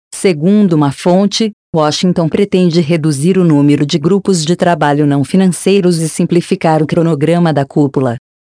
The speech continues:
As políticas tarifárias de Trump, que incluem tarifas básicas de dez por cento sobre todas as importações,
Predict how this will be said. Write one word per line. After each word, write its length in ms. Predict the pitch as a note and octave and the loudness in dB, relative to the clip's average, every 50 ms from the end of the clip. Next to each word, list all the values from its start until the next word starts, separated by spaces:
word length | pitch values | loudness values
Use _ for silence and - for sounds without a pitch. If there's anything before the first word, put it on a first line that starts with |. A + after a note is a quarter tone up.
| _ - | _ -4
As 180 | F#3+ F#3 - | -2 -2 -4
políticas 680 | - - F3+ E3+ D#3 E3+ F3 F3+ - - - - E3+ - | -4 -2 0 0 2 0 0 -2 -2 -2 -2 -2 -2 0
tarifárias 720 | - F3 D#3 D3+ D3+ C3+ - F3+ D#3 D#3 D3+ D#3+ D#3 D3+ C#3 | 0 0 0 0 -2 -2 -2 -2 -2 0 0 0 0 -2 -2
de 140 | C#3 E3+ | -2 -4
Trump, 340 | D3+ - - E3 E3+ E3 - B2 G2+ - _ _ _ - | -2 -2 -2 -2 -2 -2 -2 -2 -4 -4 _ _ _ -4
que 120 | - G3+ | -2 0
incluem 480 | G3+ F3+ D#3+ - - F#3+ F#3+ F#3 F3+ D#3 | 2 2 0 0 0 0 0 2 0 0
tarifas 540 | - E3+ D#3 D3+ E3+ - - E3 D3+ C3+ | 0 0 0 0 -2 -2 -2 -2 -2 -2
básicas 600 | B2+ B2 D3+ D3+ D#3 D3 D3 E3 - - F3 E3+ | -2 0 0 0 0 0 -2 -2 0 0 0 0
de 100 | D3 F3 | 0 -2
dez 360 | F3 D#3 F3+ F#3 G3 G#3 G3+ - | 0 0 0 2 2 0 -2 -2
por 200 | - A3 A3 G3+ | -2 -4 -4 -4
cento 400 | - - F3+ E3+ E3+ D#3+ - E3+ | -4 -4 -2 -2 -2 -2 -2 -4
sobre 280 | - - F3+ D#3 F#3+ F3+ | -2 -4 -2 -2 -2 -4
todas 560 | - - - G#3 G#3+ A3 F3 F#3 F#3 D#3 E3+ | -2 0 0 0 2 2 2 0 0 0 0
as 160 | E3+ D3+ C#3 | 0 0 0
importações, 920 | E3 F3 D#3+ - D3+ C3+ - C3+ C3 - - F3 D#3 D3+ D#3 D#3+ D#3 - | 0 0 0 0 -2 0 -2 -2 -2 -2 -2 -2 0 0 0 0 -2 -4